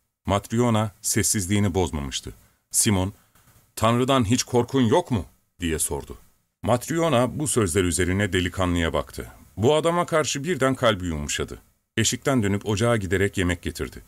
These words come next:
Elindeki bir fincanı masaya bırakıp içine biraz kıvas doldurdu. Kalan irice ekmek dilimini de masaya koyup kaşıkları sıraladı. "Buyurun." dedi. Simon delikanlıyı masaya buyur etti. Ekmeği küçük küçük parçalara ayıran Simon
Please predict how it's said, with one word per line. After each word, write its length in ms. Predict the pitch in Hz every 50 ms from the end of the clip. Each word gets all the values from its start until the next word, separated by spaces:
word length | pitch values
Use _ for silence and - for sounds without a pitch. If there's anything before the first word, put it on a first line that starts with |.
| - - - - - - - _ -
Elindeki 480 | 117 113 123 127 123 123 - 127 113 104
bir 100 | 120 -
fincanı 400 | - 123 113 104 110 110 110 104
masaya 420 | 104 101 - - 101 98 101 90
bırakıp 360 | 92 87 85 - - - - -
içine 360 | 110 101 - - 117 117 104
biraz 240 | 117 113 113 110 -
kıvas 360 | - - 95 92 80 - -
doldurdu. 440 | - 71 67 62 69 55 - - 60 - - - - _ _ _ -
Kalan 360 | - - 92 101 101 101 98 -
irice 300 | 92 95 87 110 95 104
ekmek 440 | 95 85 95 90 - 101 90 - -
dilimini 380 | 90 85 90 90 90 87 85 80
de 60 | 85
masaya 420 | 80 82 90 - - 101 95 95
koyup 340 | 90 - 90 85 101 110 -
kaşıkları 460 | - 95 90 - 82 - - 85 80
sıraladı. 500 | - - - 73 67 65 65 - 67 60 - - - - - _ _ _ -
"Buyurun." 380 | 104 127 123 104 87 76 64 - - _ _ -
dedi. 240 | 73 71 65 65 - _ _ _ _ _ _ _ _ _
Simon 480 | - - - 143 131 117 110 123 113 -
delikanlıyı 560 | 101 104 107 - 107 101 101 98 98 101 104
masaya 420 | 101 92 - - 95 90 85 69
buyur 200 | 69 76 73 73
etti. 340 | 71 69 - - - 67 - - _ _ _ _ _ _ _ _ _ _ _
Ekmeği 380 | 117 120 - 139 147 156 156 131
küçük 280 | - 135 - - -
küçük 260 | - - - 127 - -
parçalara 480 | 117 110 107 - 113 104 113 113 117
ayıran 300 | 110 101 90 85 87 82
Simon 420 | 78 - - 113 104 90 101 117